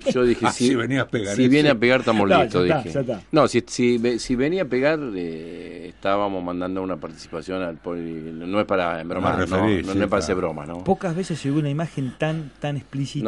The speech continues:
Speaker 1: No, pero
Speaker 3: y contundente
Speaker 1: yo, yo
Speaker 3: como la del
Speaker 1: le,
Speaker 3: árbitro
Speaker 1: yo les
Speaker 3: golpeado.
Speaker 1: quiero decir una cosa y por ahí no hagamos de esto el tema central, porque la verdad que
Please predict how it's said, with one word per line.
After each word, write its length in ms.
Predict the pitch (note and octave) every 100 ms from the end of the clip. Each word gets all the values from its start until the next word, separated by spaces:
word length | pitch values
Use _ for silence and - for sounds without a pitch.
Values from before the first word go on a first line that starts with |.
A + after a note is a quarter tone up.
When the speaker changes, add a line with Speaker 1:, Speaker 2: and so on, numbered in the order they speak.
| G#2+
Speaker 1:
No, 40 |
pero 260 | B2 G2+ G2+
Speaker 3:
y 40 |
contundente 560 | - C3+ B2+ C#3 E3 E3
Speaker 1:
yo, 40 | B2+
yo 40 |
Speaker 3:
como 60 | A#2+
la 40 |
del 80 | C3
Speaker 1:
le, 60 | C#3+
Speaker 3:
árbitro 280 | D3 C3 B2 A#2
Speaker 1:
yo 40 |
les 100 | G#2
Speaker 3:
golpeado. 200 | A#2 A2+
Speaker 1:
quiero 200 | A#2+ A2
decir 200 | G#2 F#2
una 140 | G#2 G2+
cosa 300 | G#2+ G2+ G#2+
y 360 | F#2+ F2+ F2 E2 -
por 120 | F2+
ahí 180 | F#2 F#2
no 120 | F2+
hagamos 260 | F#2+ F#2+ E2+
de 60 | F2+
esto 120 | F#2
el 60 |
tema 160 | F2+ F#2+
central, 300 | F2 F#2 G#2+
porque 160 | F#2+ E2+
la 60 |
verdad 160 | F2 F#2+
que 120 | F2